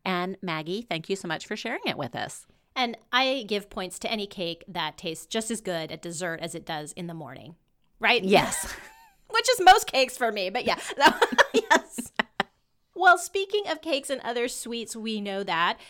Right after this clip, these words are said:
Speaker 2: this week, of course, Saint Patrick's Day is coming up. We would be remiss if we didn't give you a few options for that holiday if you're looking for something to whip up.
Speaker 1: Yes.
Speaker 2: From our back catalog, of course, most recently, we had those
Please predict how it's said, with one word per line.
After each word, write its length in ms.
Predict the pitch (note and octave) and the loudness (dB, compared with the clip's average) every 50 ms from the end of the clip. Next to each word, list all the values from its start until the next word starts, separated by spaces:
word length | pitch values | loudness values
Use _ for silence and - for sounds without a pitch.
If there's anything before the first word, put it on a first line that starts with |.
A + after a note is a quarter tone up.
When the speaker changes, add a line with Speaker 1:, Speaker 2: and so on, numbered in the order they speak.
| - _ _ | -20 _ _
Speaker 2:
this 260 | F3+ F#3+ F#3 - - | -6 -6 -6 -4 -6
week, 280 | F3+ F3 E3+ C4+ F#4 - | -6 -6 -6 -4 -6 -6
of 120 | G4 G4+ | -8 -10
course, 280 | - - F#3 F#3 B3+ - | -8 -8 -8 -8 -6 -8
Saint 180 | - D4 D4 | -10 -10 -12
Patrick's 420 | - - F#4 C#5 - - C#5+ - - | -10 -8 -8 -8 -8 -10 -12 -10 -8
Day 160 | - G3 F3+ | -6 -4 -4
is 120 | F3+ F3+ - | -4 -6 -8
coming 400 | - - G3 F3 E3+ D#3+ D#3 - | -12 -12 -12 -12 -10 -12 -12 -12
up. 280 | - - - - - - _ _ - | -10 -10 -10 -10 -12 -18 _ _ -6
We 120 | A#3 A#3 | -4 -2
would 180 | A3 A3 G3 F3 | 0 0 -2 -2
be 120 | G#3 G3 | -4 -4
remiss 360 | F3+ F3+ F3+ E3+ E3 - - - | -4 -4 -6 -6 -6 -6 -6 -6
if 120 | C#4 - | -6 -6
we 100 | F#3 E3+ | -8 -8
didn't 280 | D3+ F3 E3 E3 - - | -8 -10 -12 -12 -12 -12
give 120 | F3+ D#3 | -12 -10
you 140 | E3+ D#3+ D#3 | -10 -10 -12
a 60 | E3 | -10
few 240 | - - D4+ E4+ B3+ | -8 -8 -4 0 0
options 460 | F#3 F3 - - - G3+ B3 E4 - | 0 0 -2 -4 -8 -8 -8 -10 -10
for 140 | - - F#3 | -8 -8 -6
that 220 | F3 E3+ E3 - | -6 -6 -6 -6
holiday 500 | - - F#3+ F3 E3+ E3+ E3 D#3+ D#3+ F3+ | -6 -6 -6 -4 -4 -6 -8 -8 -8 -8
if 160 | C#4+ F#4 - - | -8 -8 -8 -10
you're 100 | E3+ E3 | -10 -8
looking 260 | E3 F3 - F#3 F3 | -8 -10 -10 -12 -12
for 100 | - F#3 | -10 -10
something 300 | - - G3+ - F3 F3 | -8 -8 -8 -10 -10 -12
to 120 | - - E3 | -12 -12 -12
whip 240 | D#3+ E3 F3+ F3+ F3+ | -8 -6 -6 -6 -4
up. 260 | F3+ E3 F3 C#4 - _ _ | -4 -2 -2 -4 -4 _ _
Speaker 1:
Yes. 400 | D#3+ D3+ D3+ - - - - - | -6 -4 -4 -4 -4 -4 -10 -8
Speaker 2:
From 220 | - C4+ C4 C4+ B3+ | -2 -2 -2 -2 0
our 520 | - A3+ A3+ G#3+ G#3 G#3 G3+ G3+ G3+ G3+ - _ _ _ _ - | -2 -2 0 0 0 -2 -4 -4 -6 -10 -14 _ _ _ _ -8
back 300 | A#3 A#3 A#3 A#3 - - - - | -6 -4 -4 -6 -6 -12 -18 -20
catalog, 540 | - - - A#3+ B3+ C4+ C#4 A#3+ A3 G3+ - | -16 -6 -2 0 0 0 0 0 -2 -2 -2
of 100 | - - | -8 -8
course, 280 | - A3+ G#3 F#3+ - - | -4 -4 -4 -4 -6 -8
most 360 | G3+ G#3+ A3+ C4+ F#3+ F#3 - | -8 -4 -2 -2 -2 -2 -2
recently, 480 | G3+ F#3+ F#3+ - G#3 - F#3 F3+ F3 - | -2 -2 -2 -4 -8 -8 -8 -8 -8 -6
we 180 | F3+ G3+ G3+ | -6 -6 -4
had 180 | G#3 G#3+ G#3 F3+ | -4 -4 -4 -4
those 200 | F#3+ F#3+ F#3 | -4 -6 -8